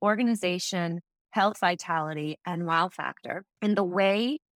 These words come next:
you draw people in, if it's a private space, when I'm designing, I'm really looking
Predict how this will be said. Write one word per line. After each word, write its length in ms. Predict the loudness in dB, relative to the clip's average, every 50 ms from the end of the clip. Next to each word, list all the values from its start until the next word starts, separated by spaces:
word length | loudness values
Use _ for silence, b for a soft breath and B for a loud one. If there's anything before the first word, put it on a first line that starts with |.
| _ _ _ _
you 100 | -2 -2
draw 400 | -2 -2 0 2 4 4 4 2
people 460 | 0 -6 -10 -10 -6 -6 -6 -6 -4
in, 400 | _ -2 0 0 0 0 -2 -4 -6 -8
if 120 | -6 -6
it's 140 | -6 -8 -8
a 60 | -12
private 580 | -14 -10 0 2 2 4 4 2 0 -4 -8 -10
space, 580 | -16 -10 _ -6 -6 -6 -8 -10 -12 -14 -18 _ _ _ _ _
when 200 | -2 0 0 2
I'm 200 | 2 2 2 0
designing, 640 | 0 -2 0 0 0 0 0 0 -4 -6 -6 -8 -10 -12 _ _ _ _ _ _ _ _ _ _
I'm 300 | 2 2 4 4 2 0
really 400 | 0 2 2 4 4 4 2 0
looking 480 | -2 0 -2 -2 -2 -2 -4 -4 -4